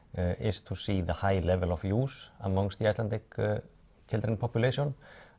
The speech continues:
and, uh, the, you know, to what extent the parents are very lit-, you know, much, you know, not much concerned about what their children are doing. Um, and in that respect, we see,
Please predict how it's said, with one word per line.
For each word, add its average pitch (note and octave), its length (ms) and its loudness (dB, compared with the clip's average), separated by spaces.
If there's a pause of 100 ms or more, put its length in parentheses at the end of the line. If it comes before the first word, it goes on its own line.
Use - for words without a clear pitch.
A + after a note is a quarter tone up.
and, B2+ 420 4 (220)
uh, A2+ 280 2 (440)
the, C3+ 300 2 (120)
you B2+ 100 0
know, E2 220 -2 (840)
to B2+ 80 -2
what B2+ 200 4
extent B2+ 360 2
the A#2+ 80 -2
parents B2+ 560 4
are A2+ 320 4 (180)
very A#2 320 2
lit-, A2 280 0 (100)
you A#2 80 0
know, E2+ 240 0 (1300)
much, G#2 320 -4 (160)
you G#2+ 60 -2
know, E2 180 -4
not A2 200 0
much A2 220 0
concerned G#2 520 2
about F2+ 500 0 (500)
what F#2+ 180 -2
their F#2 120 -2
children E2 320 -2
are D2+ 200 -4
doing. G2 160 -6 (340)
Um, F2+ 300 0 (1000)
and G#2 180 4
in G2+ 100 4
that A#2+ 180 4
respect, C3 440 2
we A2+ 100 2
see, A2 340 0